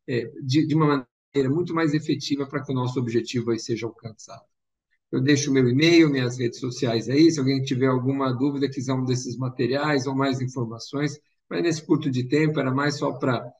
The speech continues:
parabenizar aí a iniciativa de produzir esse material. Esse material vem de encontro a uma necessidade não atendida do nosso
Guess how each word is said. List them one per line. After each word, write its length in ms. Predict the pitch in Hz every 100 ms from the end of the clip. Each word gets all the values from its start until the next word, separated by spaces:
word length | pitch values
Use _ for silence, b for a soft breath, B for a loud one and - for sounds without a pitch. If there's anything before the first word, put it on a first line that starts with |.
| _ _ -
parabenizar 760 | 180 165 151 143 123 139 156
aí 160 | 147 139
a 40 |
iniciativa 760 | 131 131 123 131 120 175 175 147
de 100 | 131
produzir 480 | 131 135 127 123 135
esse 220 | 123 131
material. 560 | 113 120 127 120 151 147
Esse 160 | 127
material 400 | 139 131 135 139
vem 180 | 127 143
de 140 | 127
encontro 520 | 135 120 156 185 170 151
a 40 |
uma 140 | 139
necessidade 840 | 131 123 - 117 117 117 143 156 135
não 300 | 135 156 220
atendida 580 | 202 160 139 131 165 151
do 140 | 127
nosso 300 | 127 131 127